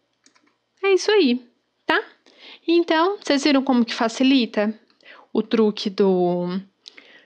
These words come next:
de aumentar e diminuir a borracha e o pincel?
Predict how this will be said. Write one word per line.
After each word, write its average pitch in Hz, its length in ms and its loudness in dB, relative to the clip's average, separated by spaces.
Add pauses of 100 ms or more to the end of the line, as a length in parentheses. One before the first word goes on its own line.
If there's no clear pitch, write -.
(140)
de 214 200 0
aumentar 208 540 0
e 196 40 0
diminuir 190 480 0
a 180 60 -2
borracha 190 460 -2
e - 20 -8
o 185 40 -10
pincel? 196 580 -2